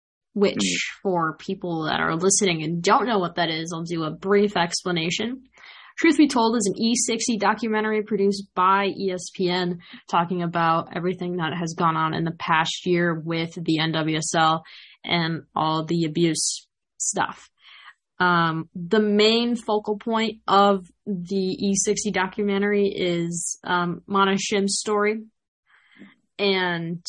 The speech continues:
Speaker 1: um, we'll get into that later. It also talks a little bit about the history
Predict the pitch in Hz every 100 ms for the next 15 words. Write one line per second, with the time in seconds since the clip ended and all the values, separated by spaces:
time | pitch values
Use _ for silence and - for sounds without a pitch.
0 | - 214 180 180 185 190 196 180 190 196
1 | 175 170 170 175 175 185 202 202 _ _
2 | _ _ 202 190 190 180 196 180 - 180
3 | 180 180 180 175 170 - 196 - 202 -
4 | - 220 220 208